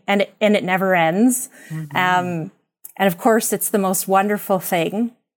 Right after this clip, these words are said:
Speaker 1: that I do, I feel like. Um, but of course, the hardest thing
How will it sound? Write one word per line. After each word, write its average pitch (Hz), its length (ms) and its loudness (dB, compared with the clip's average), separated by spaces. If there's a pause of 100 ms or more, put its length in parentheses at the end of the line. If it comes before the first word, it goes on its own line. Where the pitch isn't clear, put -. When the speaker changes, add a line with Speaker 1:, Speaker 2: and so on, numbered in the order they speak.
(100)
Speaker 1:
that 180 560 0
I 196 180 2
do, 170 260 -2
I 175 160 2
feel 175 360 -4
like. 180 340 -2 (360)
Um, 170 400 2
but 220 160 4
of 208 100 -2
course, 214 240 0
the - 100 -6 (160)
hardest 180 500 -2
thing 165 280 -10